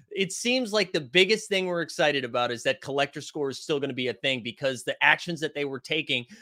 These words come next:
it made us believe that collector score was no longer gonna be a thing. And then they come out and then they're like, "You know what, guys? We're not gonna take away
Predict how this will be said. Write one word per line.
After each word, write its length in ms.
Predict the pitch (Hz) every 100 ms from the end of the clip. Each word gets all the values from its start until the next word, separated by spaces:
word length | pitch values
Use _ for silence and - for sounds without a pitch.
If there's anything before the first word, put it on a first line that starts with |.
| -
it 180 | 143 139
made 300 | 147 151 156
us 120 | 147
believe 380 | - 147 156 151
that 140 | 139
collector 280 | - 151 -
score 180 | - 160
was 220 | 143 123
no 240 | 160 196 294
longer 340 | 147 107 98
gonna 180 | 104 104
be 140 | 107
a 60 | 101
thing. 260 | - 110 107 185
And 100 | 170
then 120 | 180
they 100 | 185
come 240 | 190 233 180
out 240 | 208 143
and 80 | 147
then 80 | 151
they're 140 | 147
like, 220 | 143 135 - - 165
"You 100 | 202
know 180 | 247
what, 400 | 285 208 220 302 - _ _ -
guys? 520 | 208 226 277 262 -
We're 200 | 175 214
not 340 | 202 202 196 220
gonna 160 | 208
take 300 | 185 202 185
away 420 | 185 175 175 160